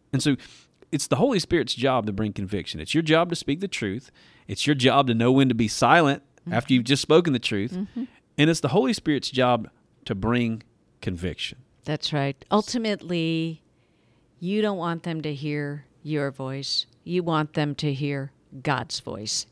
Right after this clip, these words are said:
Speaker 2: And that happens in their spirit, taking all this wonderful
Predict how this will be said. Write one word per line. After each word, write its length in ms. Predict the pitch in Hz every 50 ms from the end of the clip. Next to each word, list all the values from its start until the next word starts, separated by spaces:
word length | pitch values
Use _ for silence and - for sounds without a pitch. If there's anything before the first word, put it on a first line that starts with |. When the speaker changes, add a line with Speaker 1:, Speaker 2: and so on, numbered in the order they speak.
| -
Speaker 2:
And 180 | 156 151 151 143 -
that 260 | 156 147 143 143 143
happens 720 | - - 156 147 131 - - 139 135 139 127 - - - - _
in 160 | - 151 147 135
their 140 | 131 127
spirit, 760 | 120 - - - - - 147 131 123 123 120 123 127 - - - _ _ - - - - - - - - _ _ - - _ _
taking 640 | - - 160 151 - - 151 139 139 135 131 131 127 - _ _ _ -
all 220 | 139 143 147 147
this 260 | 135 147 139 - - 156
wonderful 720 | 151 147 143 151 147 - - 147 139 135 135 139 139